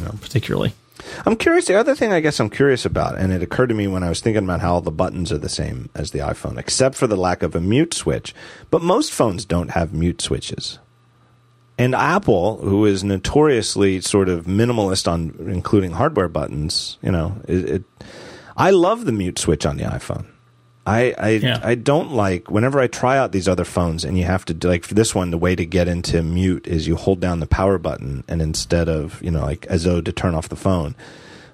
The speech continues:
Speaker 1: but you get a menu with four options: turn off airplane mode or turn it on,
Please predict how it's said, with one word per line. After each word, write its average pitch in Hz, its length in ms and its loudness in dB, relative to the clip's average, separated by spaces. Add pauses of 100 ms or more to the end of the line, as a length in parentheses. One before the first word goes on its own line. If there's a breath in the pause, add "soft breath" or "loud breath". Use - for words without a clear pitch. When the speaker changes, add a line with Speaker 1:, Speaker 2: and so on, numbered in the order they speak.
Speaker 1:
but 98 140 2
you 92 160 0
get 95 440 0 (220)
a 92 80 0
menu 98 420 2
with 85 140 -2
four 113 340 4
options: - 600 -6
turn 101 280 0
off 95 360 0
airplane 90 500 0
mode 82 440 0 (480)
or 80 160 0
turn 85 240 -2
it 76 80 -2
on, 76 260 -2